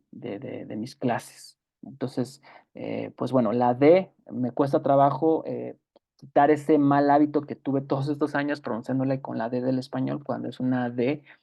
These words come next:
diferente a la del español. Entonces es do, does, do, does, ¿ok? Aquí es go,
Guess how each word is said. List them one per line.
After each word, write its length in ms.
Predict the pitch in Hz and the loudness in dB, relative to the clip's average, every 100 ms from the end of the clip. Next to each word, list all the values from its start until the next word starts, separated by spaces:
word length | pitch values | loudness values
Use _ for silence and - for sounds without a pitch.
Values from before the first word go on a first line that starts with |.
| _ - | _ -8
diferente 920 | 120 - 107 113 143 143 123 107 - | -8 -2 0 2 2 2 0 -4 -6
a 140 | - | -12
la 100 | 113 113 | -8 -8
del 100 | 104 | -10
español. 400 | - - 98 98 | -12 -14 -12 -14
Entonces 320 | - - - | -16 -20 -4
es 180 | 127 - _ - | -4 -4 _ -12
do, 480 | 127 143 185 214 - _ _ _ _ _ - | 2 6 8 6 0 _ _ _ _ _ 0
does, 500 | 131 87 76 _ _ _ _ - | 2 2 -4 _ _ _ _ -16
do, 500 | 123 143 180 190 - _ _ _ | 4 6 8 4 -6 _ _ _
does, 540 | - 117 - - - - | -4 -4 -4 -12 -20 -20
¿ok? 180 | - 139 156 143 - - - | -4 0 0 -4 -20 -20 -12
Aquí 200 | 139 135 | -2 0
es 200 | 131 143 | 0 4
go, 460 | 147 160 180 175 | 8 8 8 4